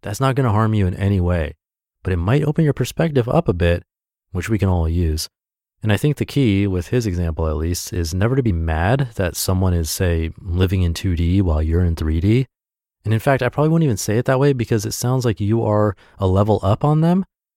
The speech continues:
Instead, let's say, don't be mad that someone is wearing red lenses when yours are yellow. I think what's important is realizing we're all wearing lenses.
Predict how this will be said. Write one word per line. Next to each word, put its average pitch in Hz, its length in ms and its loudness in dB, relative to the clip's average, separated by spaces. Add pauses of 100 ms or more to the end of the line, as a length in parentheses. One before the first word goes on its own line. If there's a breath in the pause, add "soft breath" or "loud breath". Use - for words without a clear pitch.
(280)
Instead, 143 300 0
let's 131 160 -2
say, 123 300 0 (480)
don't 151 160 0
be 185 80 4
mad 151 160 4
that 147 120 2
someone 131 240 0
is 101 60 0
wearing 110 400 0
red 92 320 0
lenses 87 500 0
when 90 140 0
yours 95 380 0
are 104 180 2
yellow. 101 540 -2 (360)
I - 60 -10
think 123 160 -2
what's 120 140 0
important 123 360 0
is 85 120 0
realizing 101 520 2
we're 107 200 0
all 127 520 2
wearing 107 440 0
lenses. 101 500 0